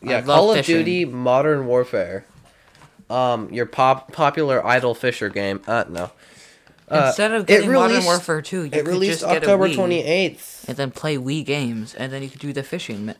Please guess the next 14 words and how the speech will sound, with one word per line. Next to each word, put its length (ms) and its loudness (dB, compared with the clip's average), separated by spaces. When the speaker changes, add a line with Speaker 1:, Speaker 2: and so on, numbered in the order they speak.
Speaker 1:
mania. 640 -8
Speaker 2:
<coughs> 40 -20
Yeah, 120 -14
you 220 -6
could, 160 -2
uh, 240 2
do 300 -4
Wii 300 -6
Sports, 920 -6
um, 800 -2
Modern 340 0
Warfare 460 -4
too. 380 -4
Um, 280 2